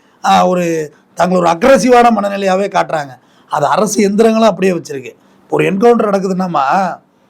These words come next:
எடுத்த இடத்துல போலீஸ் எல்லாம் சுற்ற முடியாது, தெரியுங்களா? இதெல்லாம்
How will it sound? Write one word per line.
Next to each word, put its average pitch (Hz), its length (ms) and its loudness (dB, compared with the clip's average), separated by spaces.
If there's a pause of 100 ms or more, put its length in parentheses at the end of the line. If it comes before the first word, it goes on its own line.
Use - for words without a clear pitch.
(540)
எடுத்த 190 260 2
இடத்துல 240 180 4
போலீஸ் 233 240 2
எல்லாம் 226 160 4
சுற்ற 214 200 -2
முடியாது, 180 320 -4
தெரியுங்களா? 208 280 0
இதெல்லாம் 196 420 -2